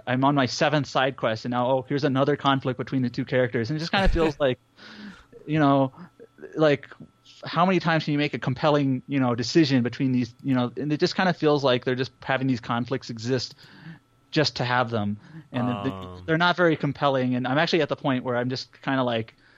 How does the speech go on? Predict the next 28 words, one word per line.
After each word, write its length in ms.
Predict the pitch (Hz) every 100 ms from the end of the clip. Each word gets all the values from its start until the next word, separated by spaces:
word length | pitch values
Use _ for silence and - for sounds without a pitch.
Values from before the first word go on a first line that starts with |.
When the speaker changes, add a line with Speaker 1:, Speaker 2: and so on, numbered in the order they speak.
| _ -
Speaker 1:
I 40 | 143
don't 140 | 156
care 240 | - 170 165
about 200 | 147 127
the 60 |
conflict. 440 | 120 127 123 117 113
Like, 180 | 120 123
I 80 |
just 140 | 143 135
want 180 | 127 113
the, 200 | 113 107 - -
I 80 | 165
just 100 | 165
want 120 | 120
the 60 | 117
Black 220 | 120 113
Mage, 280 | 120 117 95
so 120 | 113
I'm 140 | 120
pick-, 140 | 131 -
I'm 220 | 127 131
going 180 | 123 113
against 260 | 117 113
you. 80 | 135
Sorry. 360 | 113 135 117 113 - - - -
And 200 | 127 131
so 100 | 160
that's, 380 | 156 165 170